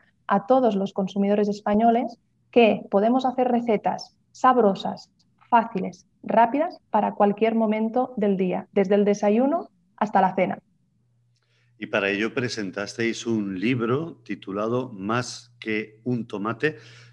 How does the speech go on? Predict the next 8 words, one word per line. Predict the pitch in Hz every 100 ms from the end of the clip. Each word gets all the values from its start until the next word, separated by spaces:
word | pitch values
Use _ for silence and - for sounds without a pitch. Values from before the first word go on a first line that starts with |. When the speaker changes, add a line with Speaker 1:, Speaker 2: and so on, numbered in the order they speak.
| -
Speaker 2:
veintiséis | 104 110 104 110 - 123 117
recetas | 107 127 123 143 - - - - -
para | 95 95
chuparse | - - 123 123 110
los | 98
dedos | 110 131 127 - -
esta | 123 - 131 127
primavera-verano. | 139 131 110 104 123 117 110 78